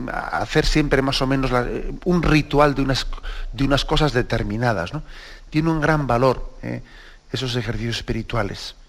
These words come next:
Solamente por el hecho de haber abandonado nuestra casa,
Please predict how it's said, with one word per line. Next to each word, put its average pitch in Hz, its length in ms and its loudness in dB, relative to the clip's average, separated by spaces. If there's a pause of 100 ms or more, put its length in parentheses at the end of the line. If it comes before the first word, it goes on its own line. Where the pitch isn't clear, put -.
(800)
Solamente 165 520 2
por 143 160 2
el 139 60 2
hecho 147 180 0
de 131 200 2
haber 131 300 2
abandonado 139 760 2
nuestra 131 340 -2
casa, - 400 -4